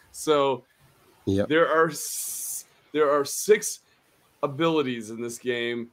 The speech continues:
Speaker 1: and they are might, might, agility, resilience, vigilance, ego, and logic. And if you, <laughs> s-,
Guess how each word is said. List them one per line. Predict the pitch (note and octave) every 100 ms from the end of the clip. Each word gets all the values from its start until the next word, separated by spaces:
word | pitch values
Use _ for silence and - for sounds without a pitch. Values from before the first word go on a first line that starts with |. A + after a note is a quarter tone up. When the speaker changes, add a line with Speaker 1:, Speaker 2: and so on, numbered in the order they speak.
| _ _ -
Speaker 1:
and | B2+ B2+
they | B2+ B2
are | B2+ A#2
might, | A#2+ B2+ D#3+ F#3+ - -
might, | B2+ B2+ D3+ A3+ - -
agility, | D3+ C3 D3+ E3+ E3+ E3+ E3+ - -
resilience, | A#2 A#2 B2+ E3 E3 E3+ E3 - _
vigilance, | G#2+ B2+ C#3+ D3+ D3+ C#3+ C3 _ B2
ego, | B2+ C3 C3 B2+
and | - B2+ A#2
logic. | A2 A#2 G#2+ G#2+ - _ _ _ _ B2
And | B2
if | B2 B2+
you, | C3+ C3+
<laughs> | F3 E3 - _
s-, | - -